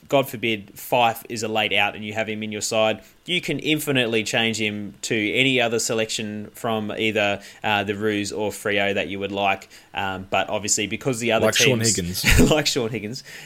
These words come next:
Speaker 1: Um, but obviously, as the, uh, other teams are locked out, you're only limited to those that haven't played yet. So,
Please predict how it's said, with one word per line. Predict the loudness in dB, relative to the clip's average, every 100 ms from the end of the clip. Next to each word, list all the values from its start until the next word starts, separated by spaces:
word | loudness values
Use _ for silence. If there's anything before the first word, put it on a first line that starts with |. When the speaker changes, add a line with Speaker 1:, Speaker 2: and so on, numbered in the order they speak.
| 0
Speaker 1:
Um, | 2 2 2
but | 2
obviously, | 4 4 0 -4
as | -2 0
the, | 0 0 0 2
uh, | 0 0
other | 0 -2
teams | 0 -2 0
are | 2 4
locked | 4 0 0
out, | 0 0
you're | -2
only | -2 -2
limited | -6 -8 -8 -8
to | -6
those | -4 -2 -2
that | -4
haven't | -10 -6
played | -4 -4 -6
yet. | -10
So, | -6 -6